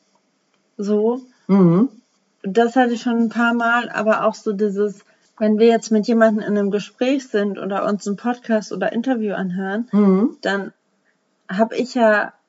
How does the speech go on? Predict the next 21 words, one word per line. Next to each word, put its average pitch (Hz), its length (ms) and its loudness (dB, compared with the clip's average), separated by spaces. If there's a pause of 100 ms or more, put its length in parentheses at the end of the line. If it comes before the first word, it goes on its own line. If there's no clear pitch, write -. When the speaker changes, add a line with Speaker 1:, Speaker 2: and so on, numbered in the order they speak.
(220)
Speaker 1:
nehm 220 220 -2
ich 240 140 -4
ja 226 140 2
was 214 200 0
ganz 233 260 0
anderes 233 600 -4
wahr 208 380 0
oder 196 380 -2
kommt 202 320 -6 (120)
bei 190 140 -4
mir 196 380 -6
was, 185 380 -6 (1080)
ähm, 185 500 -4 (1200)
ja, 196 420 -2 (180)
Speaker 2:
Ja, 156 160 4
natürlich 233 460 -4
hat 139 200 -6
jeder 151 160 -6
Speaker 1:
mehr 233 180 2
Speaker 2:
anders. 202 140 -4
Speaker 1:
vor 277 220 2